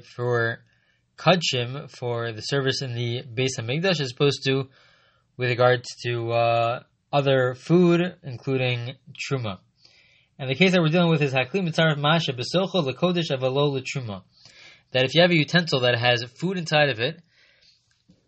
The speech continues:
and it seems to be from another Gemara that even if the food is not touching each other, as long as if one person, uh, touches the food or if the food is impure, so then it makes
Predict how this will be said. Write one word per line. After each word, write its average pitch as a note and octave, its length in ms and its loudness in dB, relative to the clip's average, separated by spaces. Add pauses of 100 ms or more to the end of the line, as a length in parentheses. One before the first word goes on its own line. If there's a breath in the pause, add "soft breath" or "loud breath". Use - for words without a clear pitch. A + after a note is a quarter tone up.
and B2+ 180 -2
it A2+ 60 -10
seems D#3+ 200 0
to C#3 40 0
be D3 80 4
from C3 140 -4
another C#3+ 220 6
Gemara B2+ 340 4
that A#2 160 0
even F#3 180 -6
if F3+ 80 0
the C#3+ 80 -8
food D3+ 160 -2
is C3+ 80 -2
not B2 180 -4
touching C#3 300 -2
each A2 180 -6
other, B2 280 -2
as A#2+ 200 -4
long F3 160 0
as C#3+ 180 0 (440 soft breath)
if - 240 -12 (140)
one C#3+ 380 0
person, C#3 640 -2 (500)
uh, A#2 320 -2
touches B2 840 0 (560)
the A#2 100 -6
food F3+ 280 2
or B2 240 4
if B2 160 -10
the A2+ 100 -4
food D3+ 280 -2
is A#2 260 0
impure, F#3 640 0 (380 soft breath)
so - 200 -4
then C#3 320 2
it C3 200 -10
makes E3 360 2